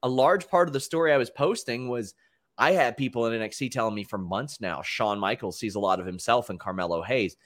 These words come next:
Not tough to see that now, but we've got information on, like, the contract of, like, that a lot of people didn't realize was, like, a, a cash in and the push and how he was originally pitched for the cruiserweight division. And that was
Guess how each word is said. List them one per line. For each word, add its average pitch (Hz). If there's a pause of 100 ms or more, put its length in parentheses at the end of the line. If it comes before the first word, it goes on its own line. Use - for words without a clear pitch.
(180)
Not 135
tough 131
to 113
see 120
that 107
now, 120 (280)
but 113
we've 110
got 123
information 117
on, 107
like, 90 (160)
the -
contract 196
of, 135 (580)
like, 123
that 120
a 120
lot 143
of 156
people 151
didn't 139
realize 139
was, 120
like, 117
a, 104
a 92
cash 143
in 175 (400)
and 104
the 98
push 160
and 92 (440)
how 135
he 139
was 123
originally 135
pitched 139
for 117
the 104
cruiserweight 143
division. 135
And 95 (160)
that 113
was 104